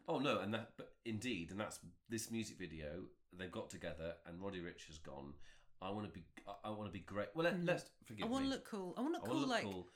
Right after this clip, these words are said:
Speaker 2: the Fast and the Furious is cool.
Speaker 1: Yeah, and I wanna look like I win at things,
Speaker 2: Mm.
Speaker 1: and that I'm, generally speaking, cool, a badass, and I'm the best boy. A golden special soldier. That's what he
Speaker 2: Yeah.
Speaker 1: wants to be. Anyway, so then, um, a voluptuous sort of circus performer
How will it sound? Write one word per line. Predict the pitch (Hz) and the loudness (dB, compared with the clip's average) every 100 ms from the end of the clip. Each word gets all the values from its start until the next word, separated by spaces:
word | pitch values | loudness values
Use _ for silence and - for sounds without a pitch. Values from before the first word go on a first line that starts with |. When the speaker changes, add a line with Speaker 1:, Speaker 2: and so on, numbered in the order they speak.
| - | -8
Speaker 2:
the | |
Fast | 214 240 226 220 | -2 2 2 2
and | 208 | -2
the | 196 | -2
Furious | - 196 156 - | -2 0 -2 -4
is | 143 - | -8 -10
cool. | - 120 104 | -10 -8 -4
Speaker 1:
Yeah, | 92 - | -2 0
and | 107 | 0
I | |
wanna | 113 113 | 2 2
look | 107 110 - - 107 | 0 -2 -8 -8 -2
like | 98 98 | -2 -2
I | |
win | 92 110 107 | -2 0 0
at | - | -2
things, | - 82 80 82 82 - | -6 -6 -4 -6 -8 -8
Speaker 2:
Mm. | 151 147 143 | -6 -4 -4
Speaker 1:
and | 92 | -4
that | 92 | -4
I'm, | 92 95 | -4 -4
generally | 92 104 98 90 | -2 -2 -2 -4
speaking, | - 90 87 87 | -6 -6 -6 -8
cool, | - 101 90 90 | -6 -4 -4 -6
a | 82 | -4
badass, | 85 85 82 76 - - | -2 -2 -4 -6 -8 -6
and | 85 | -2
I'm | 82 80 78 | -2 -4 -8
the | 82 | -4
best | 82 - | -4 -4
boy. | - 78 73 82 - - - 98 | -6 -4 -4 -6 -18 -20 -10 -6
A | |
golden | 98 113 110 107 101 | -2 0 2 0 -2
special | - 95 - 90 | -4 -6 -6 -8
soldier. | - 104 92 - - - | 0 0 0 -6 -10 -8
That's | 73 | -8
what | - | -6
he | 85 | -2
Speaker 2:
Yeah. | 156 | -2
Speaker 1:
wants | 143 | -4
to | 82 | -4
be. | 92 76 - - - | -4 -4 -8 -8 0
Anyway, | 147 95 90 | 2 2 0
so | - 110 | -2 0
then, | 135 151 - | 0 0 0
um, | 110 107 | -2 -2
a | 107 | -2
voluptuous | 117 131 - 117 107 - | -2 -2 -2 -2 -2 -2
sort | 95 | -6
of | 90 | -2
circus | - 95 98 - | 0 0 -4 -10
performer | - - 87 85 95 | -10 -6 -4 -2 -4